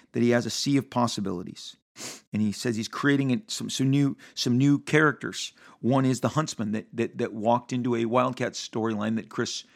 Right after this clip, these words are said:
introduced him through, the Huntsman. He has, uh, some projects with Dark Horse called Renegade. He's gonna be writing some Alien Predator license stuff.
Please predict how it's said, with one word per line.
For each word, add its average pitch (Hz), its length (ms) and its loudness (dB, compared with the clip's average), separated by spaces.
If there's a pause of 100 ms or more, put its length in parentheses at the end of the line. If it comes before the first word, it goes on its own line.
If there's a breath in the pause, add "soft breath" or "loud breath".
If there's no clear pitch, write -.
(140 soft breath)
introduced 123 440 -4
him 107 120 -2
through, 107 140 -4
the 107 80 -2
Huntsman. 135 360 0 (840 loud breath)
He 131 220 0
has, 127 300 0
uh, 123 340 4 (1160 soft breath)
some 135 240 2
projects 143 420 2
with 123 120 -2
Dark 139 220 4
Horse 117 180 -2
called 117 240 -2
Renegade. 117 460 0
He's 117 160 -6
gonna 127 220 4
be 123 260 2
writing 127 360 2
some 127 220 -2
Alien 127 400 2
Predator 113 540 0 (260 soft breath)
license 127 400 2
stuff. - 360 -10